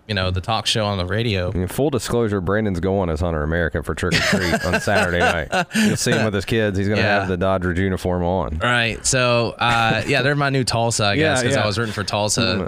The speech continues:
Speaker 2: Mm.
Speaker 1: like, three years ago.
Speaker 2: Yeah.
Speaker 1: But, uh, but yeah, I'd love to see Dodgers County win this game.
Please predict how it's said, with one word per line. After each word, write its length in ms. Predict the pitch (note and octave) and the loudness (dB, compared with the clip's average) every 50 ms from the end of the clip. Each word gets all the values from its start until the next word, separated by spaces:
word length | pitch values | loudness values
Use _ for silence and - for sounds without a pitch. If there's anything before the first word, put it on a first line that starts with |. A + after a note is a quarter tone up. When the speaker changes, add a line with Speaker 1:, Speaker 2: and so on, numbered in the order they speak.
| - - | -6 -8
Speaker 2:
Mm. 40 | - | -4
Speaker 1:
like, 160 | F2 G2 F#2 - | -4 -4 -4 -2
three 160 | A2+ A2 G#2 | -2 0 0
years 240 | G2+ G2+ G#2+ G#2 F#2 | 2 2 2 0 0
ago. 240 | F#2 F#2 F#2 F#2 A2 | 0 0 2 2 2
Speaker 2:
Yeah. 300 | A#2+ A#2+ G#2+ F2+ F2+ - - - - - - - - _ - - | 0 0 0 -2 -4 -8 -12 -18 -20 -20 -20 -20 -20 _ -8 -4
Speaker 1:
But, 40 | G2 | 0
uh, 260 | G2 G2 G2 G2 G2 | 2 2 2 2 0
but 180 | F2 E2+ A#2+ A#2+ | 0 -2 -2 0
yeah, 220 | A#2+ C3+ C#3+ E3 G3 D#3+ | 2 2 2 2 2 2
I'd 80 | B2 | 2
love 160 | B2+ C3+ D#3 | 0 0 0
to 80 | E3+ C#3 | 2 0
see 160 | - C3 A#2 | 0 0 0
Dodgers 400 | G#2+ A2 G#2 G#2+ F#2 G#2 G2+ - | 0 2 0 0 0 -2 -4 -2
County 280 | - C3 A2+ A2 G#2+ G2+ | -2 -2 0 0 0 0
win 200 | G2+ G#2 G#2 G#2 | 0 0 0 0
this 160 | G#2 F#2 E2+ | 0 -2 -2
game. 460 | - G#2 G2+ G2+ A2 A#2 A2 G2+ - | 0 0 0 0 0 0 -2 -2 -4